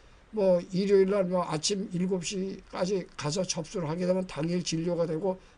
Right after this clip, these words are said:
저도 그걸 해본 사람의 하나거든요. 그래서 그것도 참 한 방법의 이제 하나지만은, 정말 제때 치료를 받고 제때 저 수술을 할 수 있는 그런 그, 예, 보훈병원의 제도가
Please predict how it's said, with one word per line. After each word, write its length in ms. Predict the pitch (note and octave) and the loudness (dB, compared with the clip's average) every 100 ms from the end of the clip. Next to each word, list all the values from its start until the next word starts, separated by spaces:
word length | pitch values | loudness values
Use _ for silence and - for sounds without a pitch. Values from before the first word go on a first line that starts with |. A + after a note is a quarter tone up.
| - | -6
저도 320 | C#3+ E3 E3 | -2 0 -2
그걸 260 | - E3+ | -4 -4
해본 360 | D#3+ E3 F#3 F3+ | 0 0 0 -2
사람의 340 | D3 E3 D#3+ D#3+ | -2 -4 -6 -6
하나거든요. 720 | F3 E3+ D#3 C#3+ D3 E3 C4 - - - - | -6 -6 -6 -6 -6 -8 -10 -14 -20 -20 -14
그래서 340 | - G#3 G3+ A3 | 0 2 4 2
그것도 360 | - G3 C4+ | 0 -4 -2
참 440 | A#3 G3+ A3+ A3+ - - - - | -2 -2 -4 -8 -18 -20 -20 -6
한 220 | A3 A#3 | -2 -2
방법의 540 | - D#3+ G3+ A#3 A#3+ G#3 | -2 -2 2 4 4 2
이제 100 | F#3+ | -2
하나지만은, 840 | D3+ G#3+ F3+ E3 D#3 C#3+ D#3+ D3 - - - - - - | -4 -4 -4 -4 -6 -6 -8 -8 -10 -20 -20 -20 -20 -16
정말 600 | - D#3 G#3+ F3+ F3 F3 | -4 0 2 2 0 -4
제때 460 | - D3+ D3+ C#4 B3 | -6 -6 -4 -2 0
치료를 440 | - - A3 G3+ | 0 0 2 0
받고 540 | F#3 D#3+ - A#3 G3+ - - - | -2 -6 -4 0 0 -2 -16 -10
제때 440 | - D3+ - A#3 A3+ - - | -6 -4 2 2 2 -4 -8
저 140 | E3 | -8
수술을 420 | - F#3+ G#3+ G#3 | -6 -6 -4 -6
할 160 | F3+ F3 | -4 -8
수 180 | - F3+ | -4 -2
있는 340 | D#3 A3 A#3+ - - - - | -2 -2 -6 -10 -20 -20 -20
그런 400 | - D3 A3 G3+ | -6 2 2 2
그, 420 | F3+ D#3 D3 D3 - - - - - - - | -2 -2 -4 -6 -14 -20 -20 -20 -20 -20 -12
예, 160 | D#3+ D#3 | -4 -4
보훈병원의 1000 | D3 D3+ F3 E3 E3 D3+ D#3+ D#3 C#3 F#3 - - - | -2 0 2 2 0 0 -2 -6 -8 -10 -12 -18 -4
제도가 840 | - D#3 D3 D3 C#3+ - C#3 E3+ | 0 2 2 2 0 -4 -8 -10